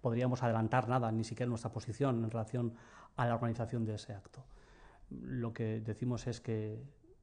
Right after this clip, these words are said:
se organice como se organice, que sea cuanto antes, que eta desaparezca y punto.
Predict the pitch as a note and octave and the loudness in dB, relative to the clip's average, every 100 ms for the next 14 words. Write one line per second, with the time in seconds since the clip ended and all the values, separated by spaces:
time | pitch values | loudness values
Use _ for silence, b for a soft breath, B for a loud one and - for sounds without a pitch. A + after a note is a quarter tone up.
0 | - - - - - - - A#2+ A2 A2+ | -20 -20 -20 -20 -20 -18 -10 -4 -2 -2
1 | A#2+ A2+ A#2 G#2+ C3+ D#3+ G3+ G#3+ G#3+ - | -2 -2 -2 0 0 0 0 -2 -4 -16
2 | - - - - - - - - - - | -20 -20 -20 -18 -18 -20 -20 -18 -12 -8
3 | A#2+ A2+ G#2 A2 B2+ F3 G#3+ - - - | -4 -2 0 2 2 2 0 -6 -14 -6
4 | A#2 A2 G#2+ - A2 A2+ B2 - F3+ G#3+ | -2 -2 -2 -4 -4 -2 -2 -2 -4 -4
5 | B B B B B B B B B - | B B B B B B B B B -20
6 | - - A2 - F#3+ G3 G#2+ - | -12 -6 -6 0 0 2 -2 -8